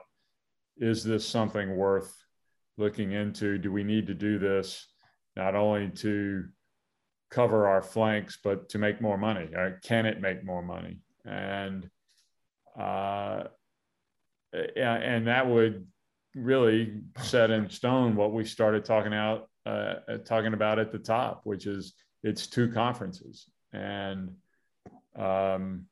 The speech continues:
I don't know. I mean, I, I'm,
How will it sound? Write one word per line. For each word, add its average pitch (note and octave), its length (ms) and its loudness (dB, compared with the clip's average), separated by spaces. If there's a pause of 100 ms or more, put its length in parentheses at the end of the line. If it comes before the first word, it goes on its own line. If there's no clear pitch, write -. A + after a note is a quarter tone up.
(1080)
I B2+ 140 -4
don't D3+ 160 4
know. G#2+ 320 4 (160)
I G#2+ 80 -6
mean, G2+ 220 -2
I, G#2+ 340 0
I'm, A#2 340 0